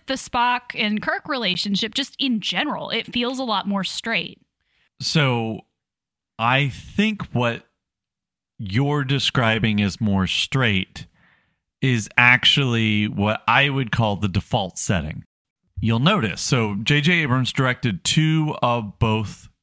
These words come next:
Speaker 2: trilogies. Now, Star Wars, you'd have to try really, really hard to come up with anything in the original Star Wars trilogy,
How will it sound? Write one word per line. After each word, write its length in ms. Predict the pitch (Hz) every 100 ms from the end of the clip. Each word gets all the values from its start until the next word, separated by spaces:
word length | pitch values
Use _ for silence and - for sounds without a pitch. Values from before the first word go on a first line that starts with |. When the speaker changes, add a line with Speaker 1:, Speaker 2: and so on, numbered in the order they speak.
| _
Speaker 2:
trilogies. 760 | - 120 92 80 - - - - _ _ _
Now, 340 | - 110 110 - _ _
Star 420 | - - 156 202 226
Wars, 840 | 156 120 110 104 107 117 - - _ _ _ _ _ _ _ _
you'd 280 | 139 156 185
have 280 | 165 147 143
to 100 | 143
try 420 | - 120 107 104
really, 800 | 101 98 151 180 202 190 185 170 156
really 420 | 131 123 117 113
hard 640 | 87 95 82 73 78 82 - _ _ _ _ _
to 140 | - 135
come 300 | 135 139 131
up 280 | 131 -
with 200 | 117 107
anything 840 | 127 143 160 151 127 120 113 107 110
in 240 | - 107
the 140 | 101 98
original 460 | 98 147 143 139
Star 320 | 123 135 120 120
Wars 280 | 113 113
trilogy, 720 | - 117 107 104 92 98 95